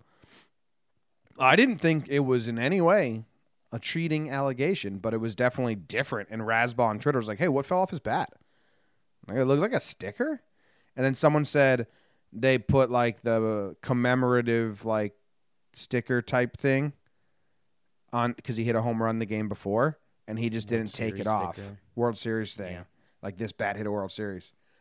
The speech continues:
Speaker 1: Uh, that was odd. But, yeah, back-to-back home runs, first guy to do it since last year, so that's a stat not worth sharing.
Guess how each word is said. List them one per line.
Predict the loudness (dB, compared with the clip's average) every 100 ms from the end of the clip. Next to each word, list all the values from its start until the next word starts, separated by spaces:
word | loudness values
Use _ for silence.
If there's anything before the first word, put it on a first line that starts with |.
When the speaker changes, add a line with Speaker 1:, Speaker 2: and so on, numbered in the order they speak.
| _
Speaker 1:
Uh, | -12 -10 -12 -18 _ _ _ _ -6
that | -4
was | -2
odd. | -4 -6 -4
But, | 0
yeah, | 6 6 4 0 _ _ 0
back-to-back | 4 4 2 2 4 4
home | 0 2 4
runs, | 4 2 -2
first | -2 -2
guy | 2 2
to | 2
do | 0 0
it | 0
since | -2 -8 -4
last | 0 0 -2
year, | -2 0 0
so | -2
that's | -6 -6
a | -10
stat | -10 -8 -8
not | -8 -8
worth | -6 -8 -8
sharing. | -6 -2 0 0 -2